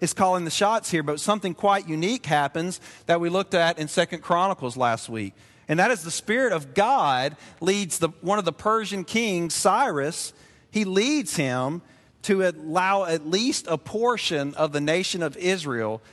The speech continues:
to go back to Jerusalem and to rebuild the city.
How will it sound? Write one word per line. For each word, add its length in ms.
to 120
go 240
back 300
to 100
Jerusalem 840
and 140
to 100
rebuild 680
the 80
city. 480